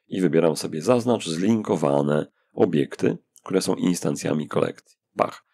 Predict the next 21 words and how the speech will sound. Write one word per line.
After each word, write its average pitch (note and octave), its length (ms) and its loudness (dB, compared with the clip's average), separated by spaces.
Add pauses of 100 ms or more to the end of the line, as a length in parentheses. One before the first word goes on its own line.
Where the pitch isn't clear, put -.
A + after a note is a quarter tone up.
(120)
I - 100 -4
mam A#2+ 160 6
od F#2+ 140 4
razu F2+ 220 4
zaznaczone D#2+ 560 0
te - 160 2
dwa. E2 320 2 (360)
One F2 200 2
są D2+ 140 -4
takim D2 240 -6
dziwnym F#2 280 0
kolorem C#2+ 280 0
zaznaczone. C#2+ 580 -2
Zauważcie, D#2+ 320 0
nie D#2+ 100 2
mogą A2+ 240 2
być - 140 -6
aktywne, D2+ 500 -6 (220)
są E2+ 180 -2
troszeczkę F2 380 -6
bledsze. D2 440 0